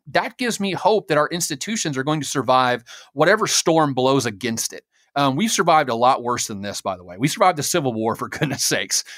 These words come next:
We survived the Great Depression, for goodness sakes. We survived, you know, the Vietnam War and the sixty-eight Chicago D N C and everything that went along with that.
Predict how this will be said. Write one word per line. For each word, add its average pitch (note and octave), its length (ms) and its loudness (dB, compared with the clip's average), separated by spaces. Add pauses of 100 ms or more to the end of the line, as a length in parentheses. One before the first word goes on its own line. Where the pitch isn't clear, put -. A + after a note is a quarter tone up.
(120)
We F3 120 0
survived F3 280 2
the D#3+ 60 -4
Great D3 240 0
Depression, C3 540 -2 (280)
for C3+ 140 -2
goodness G#2 280 -4
sakes. - 300 -10
We E3+ 120 0
survived, D3 560 2 (280)
you D#3+ 120 0
know, B2+ 340 2
the C3+ 200 -8
Vietnam D3 420 0
War C3+ 240 4
and B2 80 -2
the A#2 40 -2
sixty-eight C#3 480 0
Chicago B2+ 680 0
D C#3 180 2
N B2 120 -2
C B2+ 280 2
and A2+ 120 -2
everything C#3+ 240 0
that B2+ 80 0
went B2 120 2
along A#2 220 2
with G2+ 140 -8
that. F#2 240 -4